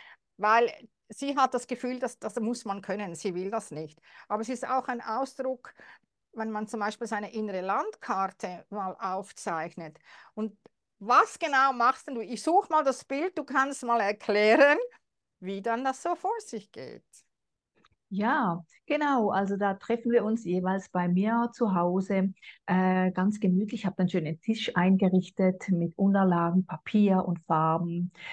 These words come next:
Speaker 2: Kreide oder Wasserfarbe oder Acrylfarben. Das ist dann jedem freigestellt. Und dann beginnen wir zu malen,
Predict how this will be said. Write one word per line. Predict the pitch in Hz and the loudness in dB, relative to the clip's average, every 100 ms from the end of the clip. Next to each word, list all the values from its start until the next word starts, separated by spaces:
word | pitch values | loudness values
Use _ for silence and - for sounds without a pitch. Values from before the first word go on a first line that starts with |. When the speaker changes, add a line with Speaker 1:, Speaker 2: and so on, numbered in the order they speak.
| - | -16
Speaker 2:
Kreide | - - 170 190 196 190 190 190 185 185 190 185 185 | -12 -6 4 6 8 8 6 6 6 6 4 2 0
oder | 170 165 | -2 2
Wasserfarbe | 185 - 202 185 180 185 180 | 0 0 -4 0 2 2 2
oder | 170 - | 0 -4
Acrylfarben. | 165 - 196 190 - 175 170 185 | -6 2 4 4 4 2 2 -2
Das | - | -6
ist | 185 - | -14 -6
dann | 180 170 170 180 | -2 -2 -2 -2
jedem | 190 185 180 | 2 4 4
freigestellt. | - 196 254 285 - 254 254 254 _ - - - - - | 4 2 2 0 2 4 4 0 _ -20 -20 -20 -20 -2
Und | 208 214 214 208 214 214 214 | 2 4 4 4 4 2 2
dann | 185 190 202 208 208 | 2 2 2 0 0
beginnen | 190 240 302 220 | -2 0 0 0
wir | 214 | -2
zu | 214 208 | 0 2
malen, | 190 190 262 262 180 240 302 | 4 4 2 2 2 0 -4